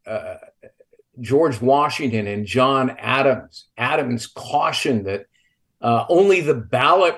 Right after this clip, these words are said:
box in a representative, uh, democracy would prevent men in power from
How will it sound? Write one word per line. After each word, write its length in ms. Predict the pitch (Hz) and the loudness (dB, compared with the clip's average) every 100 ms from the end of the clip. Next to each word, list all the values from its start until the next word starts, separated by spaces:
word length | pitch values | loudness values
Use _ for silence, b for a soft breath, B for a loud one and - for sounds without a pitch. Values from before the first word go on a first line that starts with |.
| - | -2
box 460 | 113 92 - - | -2 -2 -6 -12
in 140 | 139 127 | -6 -2
a 80 | 113 | -2
representative, 1300 | 110 - 131 147 131 113 110 135 139 135 123 107 90 - | -4 0 2 2 0 -2 0 2 2 2 -2 -4 -10 -6
uh, 160 | 123 | -4
democracy 1000 | 110 113 107 127 147 - 139 - 120 95 92 | -2 0 2 2 0 0 -4 -4 -8 -10 -6
would 380 | 110 123 117 | 0 0 0
prevent 540 | - 135 113 131 135 120 | 0 0 2 2 0 -2
men 220 | 120 143 | 0 2
in 220 | 131 113 | 2 0
power 480 | 107 139 151 160 127 | -2 0 4 4 2
from 380 | 117 131 117 | -2 -4 -4